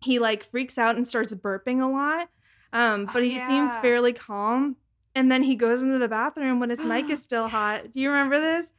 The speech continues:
Speaker 2: Yeah, no, th-, I remember that part.
Speaker 1: Yeah, and
Speaker 2: 'Cause
Speaker 1: he
Speaker 2: you're like, "Ah."
Speaker 1: Yeah, he goes in and he's like, "Oh shit, they, they have me," basically.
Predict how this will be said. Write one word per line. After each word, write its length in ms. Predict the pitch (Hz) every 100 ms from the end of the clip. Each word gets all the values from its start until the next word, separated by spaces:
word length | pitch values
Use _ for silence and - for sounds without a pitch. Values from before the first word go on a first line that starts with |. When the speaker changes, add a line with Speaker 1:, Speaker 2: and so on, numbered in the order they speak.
| _ _
Speaker 2:
Yeah, 220 | 254 339 247
no, 160 | 262
th-, 100 | 240 285
I 80 |
remember 320 | 302 320 302 277
that 360 | 226 - -
part. 140 | - 294
Speaker 1:
Yeah, 340 | 285 240 226 -
and 220 | 262 262
Speaker 2:
'Cause 80 | 262
Speaker 1:
he 300 | 277 269 262
Speaker 2:
you're 140 | 277
like, 200 | 269 262
"Ah." 60 | - 698 831 762 - -
Speaker 1:
Yeah, 340 | 269 320 277
he 120 | 254 294
goes 280 | 277 269 277
in 140 | 254
and 80 | 240
he's 180 | 233 226
like, 300 | 208 196 _ _ _ _ _ _
"Oh 160 | - 220
shit, 420 | 214 220 202 - -
they, 380 | 214 214 190 202
they 160 | 226 214
have 320 | 196 185 185
me," 200 | 180 185
basically. 680 | 190 190 - 185 196 196